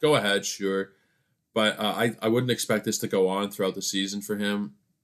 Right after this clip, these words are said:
It's just, I, you know, he's, like, the second-ranked player right now, and people are gonna add him, obviously. Uh, a couple of home runs really added to that,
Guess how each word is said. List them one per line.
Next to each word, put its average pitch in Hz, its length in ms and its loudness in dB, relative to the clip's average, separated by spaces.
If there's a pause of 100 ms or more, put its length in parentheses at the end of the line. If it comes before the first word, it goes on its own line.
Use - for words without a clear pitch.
(520)
It's - 220 -6
just, - 200 -4 (420)
I, - 120 -10 (720)
you 113 60 -2
know, 104 120 -2
he's, 107 180 -2
like, 113 120 2
the 117 60 -6
second-ranked 107 640 0
player 95 280 0
right 87 220 -2
now, 87 220 -10
and 90 100 -8
people 107 160 0
are 101 60 -2
gonna 98 160 -8
add 90 200 -2
him, 92 120 -6
obviously. 90 580 -6 (580)
Uh, 82 160 -6
a - 60 -4
couple 143 260 6
of 110 80 4
home 110 220 8
runs 104 260 2
really 101 140 0
added 98 260 0
to 104 100 -4
that, 92 280 2